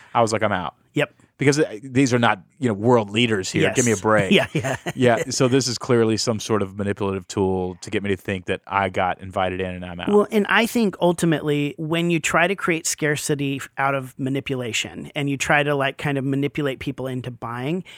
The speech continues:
Speaker 2: people now see through that
Speaker 1: They see
Speaker 2: so
Speaker 1: through
Speaker 2: easily,
Speaker 1: it.
Speaker 2: and you are then seen as inauthentic, and then people don't trust you. And then the money that there is scarce to them, they go to somebody else.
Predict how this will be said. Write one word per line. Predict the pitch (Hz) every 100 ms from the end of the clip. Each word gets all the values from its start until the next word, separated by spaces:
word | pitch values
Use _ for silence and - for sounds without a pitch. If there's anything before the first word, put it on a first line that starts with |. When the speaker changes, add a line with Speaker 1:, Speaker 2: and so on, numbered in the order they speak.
| -
Speaker 2:
people | 160 160 170
now | 151 143 139
see | - 131
through | 117 139 131
that | 123
Speaker 1:
They | 175
see | -
Speaker 2:
so | 151 139
Speaker 1:
through | 135
Speaker 2:
easily, | - 160
Speaker 1:
it. | 190
Speaker 2:
and | 165 147
you | 147 151 151
are | 139 135
then | 135 143 131
seen | - 143 131
as | 127
inauthentic, | 139 127 - 135 139 214 - - - - -
and | 156
then | 151
people | 160 147
don't | 143 135
trust | - 127 - 165
you. | 196 220 - -
And | 147 147
then | 143 147
the | 151
money | 151 196 247 175
that | 190 151 139
there | 156 -
is | 226
scarce | - - 139 143 -
to | 151
them, | 208 170 151 - - - _
they | 139
go | 127 120
to |
somebody | 123 151 151 202
else. | 160 - -